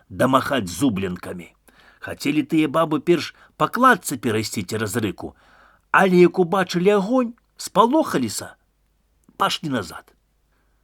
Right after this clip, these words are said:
Ось і чуюць людзі, што за ракою пашла пошасць ламаць людзей,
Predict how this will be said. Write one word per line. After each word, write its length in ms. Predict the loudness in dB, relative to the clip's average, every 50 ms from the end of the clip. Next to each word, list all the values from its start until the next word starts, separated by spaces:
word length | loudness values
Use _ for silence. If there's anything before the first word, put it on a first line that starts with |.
| _ _ _ _ _ _ _ -2
Ось 320 | 0 2 2 2 2 0 -2
і 80 | -2
чуюць 480 | -2 -4 -4 0 2 2 2 2 0 -4 -2
людзі, 400 | 0 0 2 0 0 -2 -2 -2 -4 -6 _ _ _ _ _ _
што 320 | -18 -18 -8 -4 -2 -2 0
за 160 | 2 2 2
ракою 640 | 2 0 -2 -2 0 2 4 4 4 4 2 0 0
пашла 440 | 0 -2 -2 -2 -4 -4 -2 -4 -4
пошасць 480 | 0 2 2 2 2 0 -4 -8 -8 -10 -8 -6
ламаць 400 | -6 -4 -2 -4 -4 -4 -6 -4
людзей, 560 | -2 -2 -2 0 2 2 2 4 2 0